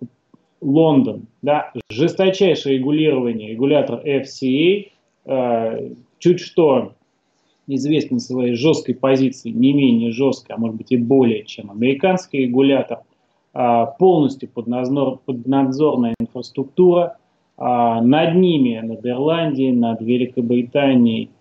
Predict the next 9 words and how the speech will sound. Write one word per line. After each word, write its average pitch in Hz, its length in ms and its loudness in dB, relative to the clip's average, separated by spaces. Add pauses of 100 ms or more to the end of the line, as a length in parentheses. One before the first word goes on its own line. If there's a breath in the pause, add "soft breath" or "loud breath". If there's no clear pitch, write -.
(340)
а, 120 340 2
еще 143 400 2
и 113 260 2
дополнительный 139 680 0
паневропейский 143 1120 -2
регулятор 117 640 -4
эсма. 170 600 0 (520)
То 147 140 2
есть, - 220 -4